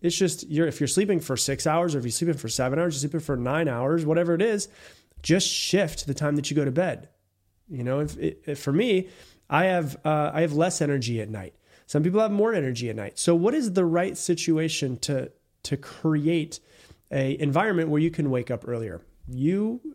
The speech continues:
and your body are different than me and my body and everyone else's, but if it's something that you want to do, it is one hundred percent possible. So ask yourself,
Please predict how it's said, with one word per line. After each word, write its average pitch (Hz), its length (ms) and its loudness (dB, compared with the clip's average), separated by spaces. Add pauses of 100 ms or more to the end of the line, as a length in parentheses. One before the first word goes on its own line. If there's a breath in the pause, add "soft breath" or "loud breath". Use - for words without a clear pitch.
and 139 120 0
your 180 140 2
body 202 280 2
are 208 60 0
different 196 260 -4
than 170 160 0
me 185 160 2
and 185 100 0
my 180 140 0
body 180 240 0
and 180 80 2
everyone 175 240 0
else's, 165 320 -4
but 117 240 -8 (640 loud breath)
if 147 180 0
it's 143 140 -2
something 196 240 2
that 180 180 0
you 147 100 4
want 143 300 0
to 139 100 -2
do, 123 320 -4 (120)
it 139 100 -2
is 123 140 -2
one 135 140 0
hundred 131 160 -2
percent 117 280 -6
possible. 107 380 -8
So 185 180 0
ask 196 220 -2
yourself, 117 420 -6